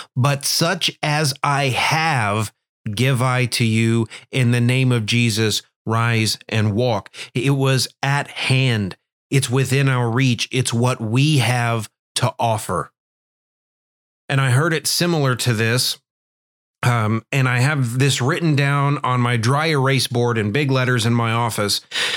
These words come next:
It says, "The same spirit that raised Jesus from the dead, not a second-class spirit or a lesser spirit, but the same spirit that raised Jesus from the dead is within me,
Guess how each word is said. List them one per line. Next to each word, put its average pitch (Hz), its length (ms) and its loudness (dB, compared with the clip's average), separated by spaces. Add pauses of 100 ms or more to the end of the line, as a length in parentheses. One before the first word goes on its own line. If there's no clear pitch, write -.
It 139 160 0
says, 143 360 0 (320)
"The 135 180 2
same 180 520 0
spirit 165 600 -2
that 139 180 -2
raised 143 380 2
Jesus 139 440 2
from 131 300 0
the 120 100 0
dead, 101 340 -2
not 127 240 0
a 160 100 0
second-class 143 840 0
spirit 135 520 0
or 127 180 0
a 127 60 0
lesser 127 440 0
spirit, 110 500 -2
but 131 200 -4
the 139 100 2
same 160 540 0
spirit 143 560 -2
that 127 180 -2
raised 127 420 0
Jesus 139 420 0
from 131 300 0
the 117 100 0
dead 131 340 0
is 113 140 -2
within 113 420 0
me, 95 260 -4